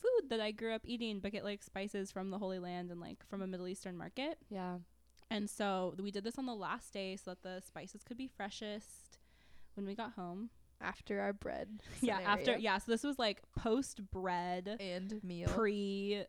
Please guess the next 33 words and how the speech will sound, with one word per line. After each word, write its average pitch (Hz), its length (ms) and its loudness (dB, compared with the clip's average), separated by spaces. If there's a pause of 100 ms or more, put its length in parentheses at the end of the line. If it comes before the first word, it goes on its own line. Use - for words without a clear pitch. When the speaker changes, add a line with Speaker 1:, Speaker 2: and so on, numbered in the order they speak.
Speaker 1:
like, 180 380 -2
Lebanese 185 580 -4
feast. 165 480 -8 (160)
Um, 202 380 2
and 220 160 2
so 202 500 2 (640)
I 208 120 6
took 214 180 -2
the 262 80 0
rest 247 240 2
of 320 100 -2
the 330 80 2
money 262 260 4
I 285 120 4
had 208 680 2 (200)
and 202 760 2 (120)
went 202 220 -2
to 226 40 -10
the 277 80 0
spice 233 460 0
market, 196 400 0
and 202 100 2
I 196 140 2
was, 196 320 2 (500)
um, 185 540 -4 (840)
ordering 349 280 2
all 233 80 4
the 214 100 0
things, 208 300 0
and 220 80 0
the 220 40 2
man 220 220 0
went, 208 160 -2